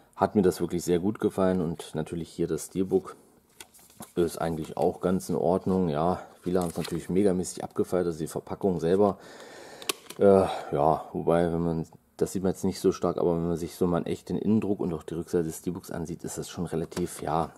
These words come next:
unscharf, muss man sagen. Da hätte Druck ein bisschen besser sein können, aber insgesamt, ja,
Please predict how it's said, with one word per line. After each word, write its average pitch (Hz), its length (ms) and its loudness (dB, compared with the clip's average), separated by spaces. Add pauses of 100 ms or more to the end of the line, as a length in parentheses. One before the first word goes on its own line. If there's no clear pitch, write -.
(440)
unscharf, 120 560 6
muss 104 160 0
man 98 160 2
sagen. 95 460 2 (640)
Da 92 80 4
hätte 92 200 4
Druck 95 220 -2
ein 95 80 0
bisschen 85 240 0
besser 98 260 2
sein 92 260 2
können, 87 400 0 (1400)
aber 87 360 4
insgesamt, 85 720 0 (380)
ja, - 260 -2